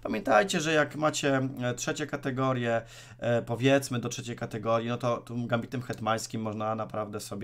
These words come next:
fajnie radzić. E, nie jest to, e, powiedzmy, e,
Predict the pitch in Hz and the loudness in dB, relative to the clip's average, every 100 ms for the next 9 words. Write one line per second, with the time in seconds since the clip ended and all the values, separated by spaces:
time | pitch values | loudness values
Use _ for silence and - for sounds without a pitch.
0 | 98 - 107 104 101 98 110 135 - 113 | -6 -2 -2 -2 0 0 0 -4 -4 -4
1 | 113 110 - - - - - 196 175 - | -4 -4 -8 -12 -12 -10 -6 -4 -4 2
2 | 147 143 - - - - 127 123 131 131 | 2 2 -6 -18 -18 -6 -4 -2 -2 -2
3 | 131 127 123 | 0 2 2